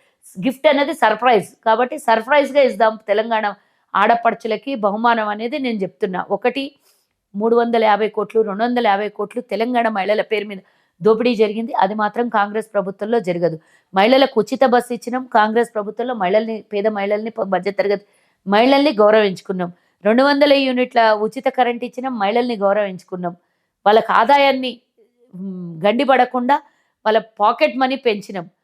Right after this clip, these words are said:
ఐదు వందలకే సిలిండర్ ఇచ్చి అక్కడ కూడా మహిళని గౌరవించినాం. ఈరోజు డ్వాక్రా మహిళలకి ఎంతో ఉపశమనం కలిగించి ఈరోజు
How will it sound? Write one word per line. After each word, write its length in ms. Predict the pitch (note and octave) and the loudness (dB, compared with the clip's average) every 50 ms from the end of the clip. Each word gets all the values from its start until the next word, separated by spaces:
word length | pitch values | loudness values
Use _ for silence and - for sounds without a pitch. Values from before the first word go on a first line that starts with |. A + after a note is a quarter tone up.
| _ _ _ _ _ - | _ _ _ _ _ -2
ఐదు 200 | F#3+ A#3+ A#3 C#4+ | -2 0 0 0
వందలకే 460 | C#4+ D4 D4 C#4 D4+ D4 C#4 C#4+ C#4 | 0 0 2 2 2 0 2 -2 -4
సిలిండర్ 440 | C#4 - B3+ B3 B3 B3 B3 B3 A#3+ | -4 -4 -6 -6 -4 -4 -4 -4 -4
ఇచ్చి 240 | B3 B3 - - C#4+ | -4 -8 -4 -2 -2
అక్కడ 280 | B3 A3 _ - C#4 | -2 -2 _ 0 0
కూడా 220 | D4+ C#4 D#4+ D#4+ D#4+ | 0 2 2 2 2
మహిళని 380 | C#4+ D4 B3+ B3+ C4 B3+ B3+ | 2 0 -2 -2 -2 -4 -4
గౌరవించినాం. 680 | A#3 A3 G#3+ G3+ G3+ G3+ G3 F#3+ F3+ - _ E3+ D#3 D#3 _ _ _ _ _ _ _ _ | -4 -2 -2 -2 -2 -4 -8 -8 -12 -16 _ -20 -20 -20 _ _ _ _ _ _ _ _
ఈరోజు 300 | A#3 A#3+ C4 A#3+ F#3+ D3+ | 0 0 0 0 0 -2
డ్వాక్రా 440 | C#3 G3+ G#3 B3 C4 - D4+ D#4+ D#4 | 0 2 2 2 2 2 2 2 2
మహిళలకి 680 | D4 D4 D4 C#4+ D4 C#4+ C#4+ C#4 _ D#4+ E4 E4 _ _ _ _ _ _ _ _ - | 2 0 -2 -2 -2 -2 -4 -6 _ -14 -14 -14 _ _ _ _ _ _ _ _ -8
ఎంతో 500 | G#3+ A#3 C4 B3 D4 E4+ D#4+ C4+ - - _ _ _ _ _ _ - | -6 -6 -6 0 4 4 4 4 2 -2 _ _ _ _ _ _ -16
ఉపశమనం 580 | A3+ F#3+ C#4+ C#4+ C#4+ D#4 D4 D4 C#4+ C#4 C4 | -6 -2 -2 -2 0 -2 -4 -4 -6 -4 -2
కలిగించి 440 | B3+ A#3+ A#3+ A#3 B3+ B3+ B3 _ D4+ | -4 -4 -4 -4 -10 -10 -10 _ -10
ఈరోజు 560 | D4 C4+ B3+ B3+ B3 A#3+ A#3+ B3 B3+ A#3 C4+ | -8 -6 -6 -4 -2 0 0 0 0 -2 -4